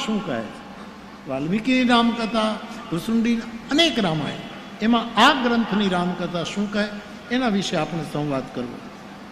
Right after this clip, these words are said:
તો છવ્વીસ વખત રામકથા, એક વખત શ્રી રામકથા, એટલે કુલ સત્યાવીસ, અને એક વખત શ્રોતા બક્તા જ્ઞાન નિધિ કથા રામ કે ગુણ. તો વહા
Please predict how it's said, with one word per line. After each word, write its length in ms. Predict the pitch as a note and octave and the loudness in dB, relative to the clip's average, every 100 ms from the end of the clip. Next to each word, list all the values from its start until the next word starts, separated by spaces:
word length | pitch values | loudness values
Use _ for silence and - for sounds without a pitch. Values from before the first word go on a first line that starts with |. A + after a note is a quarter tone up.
| - - - - - - - - - - | -16 -16 -16 -18 -18 -18 -16 -16 -16 -10
તો 80 | D3+ | -8
છવ્વીસ 540 | - F3 G3 A#3 - | 2 4 6 6 4
વખત 280 | G#3+ G#3 D3 | 0 0 0
રામકથા, 720 | D3+ F3+ G#3+ A3 G#3+ A#3 A3 - - - - - - - - | 2 4 4 2 0 0 -2 -8 -10 -10 -10 -10 -12 -8 2
એક 200 | G#3+ A3 | 2 4
વખત 300 | G3+ G3+ G3 F#3 - - | 0 0 -2 -2 -4 0
શ્રી 220 | F#3+ B3+ | 4 6
રામકથા, 560 | B3+ A#3+ A#3+ A#3+ A#3 A#3+ | 8 8 6 4 0 0
એટલે 260 | G#3 G3+ | 0 -2
કુલ 240 | F#3+ F#3+ E3 | -2 0 0
સત્યાવીસ, 680 | - D3 - G#3 A#3 C4 C4 - - - - - - - | 0 -4 2 6 8 6 2 -4 -8 -10 -10 -10 -12 -4
અને 160 | E3 | -2
એક 340 | F3+ G3 A3+ A3 | 0 2 2 2
વખત 320 | G3 F3 F3 - - - | 0 0 -4 -6 -10 -2
શ્રોતા 520 | G#3 A#3+ A#3+ A#3 G3+ | 2 4 2 0 2
બક્તા 460 | F3+ F#3+ - G3+ | 0 -2 0 2
જ્ઞાન 320 | F3 D#3+ E3 F#3+ | 2 2 4 4
નિધિ 340 | F#3 E3+ G3+ | 4 4 2
કથા 580 | G3+ E3 - G3+ A3+ A#3 - - - - B2 | 2 -2 4 6 6 2 -6 -10 -10 -6 -2
રામ 300 | C#3 D3 D#3+ | 0 0 0
કે 240 | E3 G#3+ A#3+ A#3+ - - - - | 0 0 0 -2 -8 -10 -10 0
ગુણ. 160 | C#3 B2+ - - - - - | 2 2 0 -10 -12 -14 -6
તો 120 | C3 | -2
વહા 360 | C#3+ C3+ F#3 | 0 2 0